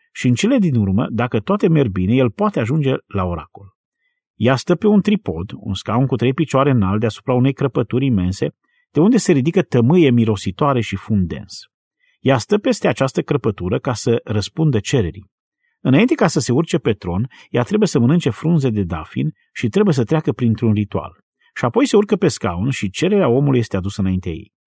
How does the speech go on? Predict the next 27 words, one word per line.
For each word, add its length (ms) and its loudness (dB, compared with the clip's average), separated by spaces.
Ca 160 -4
răspuns 420 0
la 140 2
cerere, 520 -2
ea 180 2
pronunță 380 0
niște 260 -2
sunete 420 0
totalmente 640 0
nearticulate. 760 -6
Un 180 2
fel 260 2
de 80 4
vorbire 400 2
demonică. 600 -2
Lângă 380 -4
ea 120 2
stă 160 -2
un 140 2
poet 260 0
care 220 0
interpretează 840 -2
tot 160 -4
ce 120 -4
spune 300 -2
ea 140 2
într-un 360 0